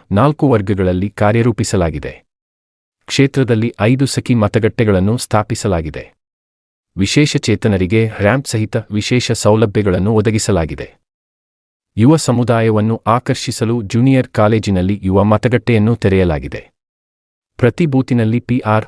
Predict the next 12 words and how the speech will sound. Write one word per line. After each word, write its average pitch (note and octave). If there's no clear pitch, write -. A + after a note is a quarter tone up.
ಒ C3
ಮತ್ತು A#2+
ಎ A#2
ಪಿ A#2+
ಆರ್ A2
ಒ B2
ಪೋಲಿಂಗ್ C3+
ಒಂದು, C3
ಪೋಲಿಂಗ್ B2
ಎರಡು C3
ಸಿಬ್ಬಂದಿಗಳನ್ನು G#2+
ನೇಮಿಸಲಾಗಿದೆ. G2+